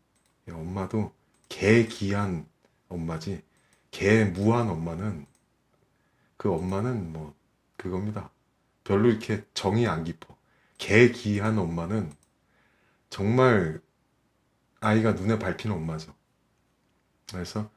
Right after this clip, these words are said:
갑한테 필요한 글자는 여기 다 있습니다. 갑의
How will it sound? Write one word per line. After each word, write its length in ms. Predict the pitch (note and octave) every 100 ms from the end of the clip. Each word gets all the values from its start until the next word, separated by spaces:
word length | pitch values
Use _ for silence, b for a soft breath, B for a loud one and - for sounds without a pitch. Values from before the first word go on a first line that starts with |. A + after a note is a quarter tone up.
| _ _ _
갑한테 420 | - A2+ D#3 D#3
필요한 500 | - D3 C#3+ C3 G2 - _
글자는 580 | - A2 B2+ A#2+ C3 A2
여기 180 | G2 G#2+
다 140 | -
있습니다. 440 | F2 - F#2 E2+ D#2 _ _ _ _ _ _ - -
갑의 600 | - A2+ A#2+ C#3 A2+ D#2+